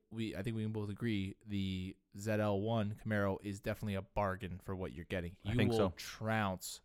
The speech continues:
Speaker 1: a G T three fifty R with that car.
Speaker 2: Yep.
Speaker 1: Absolutely trounce. They were comparing the G T three fifty R to the regular S S when the S S
Speaker 2: Three fifty,
Speaker 1: came out.
Speaker 2: three fifty R or three fifty?
Speaker 1: Three fifty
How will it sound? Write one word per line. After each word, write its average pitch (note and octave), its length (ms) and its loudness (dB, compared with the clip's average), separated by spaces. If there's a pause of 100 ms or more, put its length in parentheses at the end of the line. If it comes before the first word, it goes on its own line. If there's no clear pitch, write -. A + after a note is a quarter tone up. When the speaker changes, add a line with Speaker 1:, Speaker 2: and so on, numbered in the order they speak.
(120)
Speaker 1:
a A2 120 2
G A2 160 -2
T G#2 120 -8
three G2 240 -6
fifty F#2+ 360 -2
R F2 380 0 (440)
with G2 160 0
that E2 200 0
car. - 300 -4 (100)
Speaker 2:
Yep. G#2+ 100 6
Speaker 1:
Absolutely F#2+ 400 2
trounce. D#2+ 380 -6
They C3+ 120 6
were D#3+ 120 4
comparing C#3+ 380 0
the B2 80 0
G A#2+ 120 0
T A#2+ 120 0
three A2+ 200 0
fifty A2 260 0
R A2 220 4 (200)
to B2+ 100 0
the A2+ 140 2
regular A#2 400 4
S G#2 180 2
S G#2 360 2
when G2 100 0
the A#2+ 100 8
S G2+ 40 4
S G2 60 -2
Speaker 2:
Three C#3+ 120 10
fifty, - 160 0
Speaker 1:
came G2+ 80 -2
out. F#2+ 160 -4
Speaker 2:
three G2+ 100 2
fifty B2+ 380 2
R E3+ 160 10
or C3 40 8
three G#2 180 -2
fifty? - 380 -2
Speaker 1:
Three B2 160 0
fifty C3+ 300 0